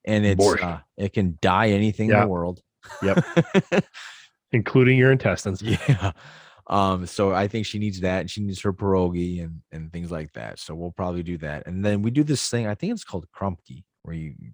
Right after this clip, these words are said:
Speaker 1: break off a little vanilla wafer and wish e-, wish each other, like, good health for the next year or something like that. Yeah.
Speaker 2: Okay.
Speaker 1: So, yeah, I think that's, that's what we'll do with that. Um, do we wanna save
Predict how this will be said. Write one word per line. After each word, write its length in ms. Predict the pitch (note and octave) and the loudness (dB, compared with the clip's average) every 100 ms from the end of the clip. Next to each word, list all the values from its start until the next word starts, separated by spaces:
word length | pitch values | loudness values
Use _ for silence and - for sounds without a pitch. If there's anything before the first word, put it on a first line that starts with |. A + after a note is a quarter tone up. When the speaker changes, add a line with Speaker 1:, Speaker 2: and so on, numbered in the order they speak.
| _ | _
Speaker 1:
break 220 | - G#2 G2+ | -4 -4 -2
off 160 | G2 | -4
a 40 | E2+ | -4
little 320 | E2+ D#2+ C#2+ | -6 -6 -8
vanilla 340 | C2 E2+ F2+ F2 | -8 -4 -2 -2
wafer 400 | D2+ E2+ - D#2+ | -4 -6 -6 -10
and 120 | D2+ | -8
wish 180 | D#2 - | -8 -8
e-, 140 | E2 - | -10 -10
wish 260 | F2 F2 F#2 | -8 -6 -6
each 160 | E2 | -4
other, 260 | E2+ E2 D#2+ | -4 -2 -4
like, 220 | D#2 D2 _ _ | -6 -8 _ _
good 160 | - E2+ | -4 -4
health 280 | D#2+ D#2+ D#2 | -2 -4 -6
for 120 | - | -6
the 100 | D#2+ | -4
next 320 | D#2 C#2+ - | -4 -6 -8
year 240 | D2 C2+ C2 | -10 -10 -12
or 60 | |
something 240 | - - - | -14 -14 -14
like 40 | |
that. 160 | - - _ _ _ _ _ - - C#4+ - _ _ - | -14 -18 _ _ _ _ _ -12 -10 -12 -20 _ _ -8
Yeah. 180 | - - | -4 0
Speaker 2:
Okay. 260 | C3+ C#3+ - _ _ _ | 2 2 0 _ _ _
Speaker 1:
So, 260 | - D2+ - - - _ _ _ _ _ _ - | -10 -8 -10 -18 -20 _ _ _ _ _ _ 4
yeah, 280 | F#3+ B3+ - - | 6 6 4 0
I 120 | G2+ | 4
think 160 | C3 | 6
that's, 320 | B2+ B2+ - - | 8 6 4 2
that's 220 | A#2+ A2 | 2 4
what 180 | A#2+ A2+ | 2 4
we'll 120 | A#2 | 2
do 160 | A#2+ | 4
with 160 | A#2+ A2 | 2 2
that. 300 | A2 B2 - _ - - | 0 -2 -6 _ -20 -4
Um, 580 | A2 A2 G2+ F#2+ E2+ D2 D#2 _ _ G#2 | 2 4 4 2 -2 -6 -16 _ _ -4
do 180 | C3 | 0
we 140 | C3 E3+ | 2 2
wanna 260 | A#3 A3 | 2 0
save 560 | G3+ D#3 D3 D3 B2+ - | -2 -2 0 0 -4 -12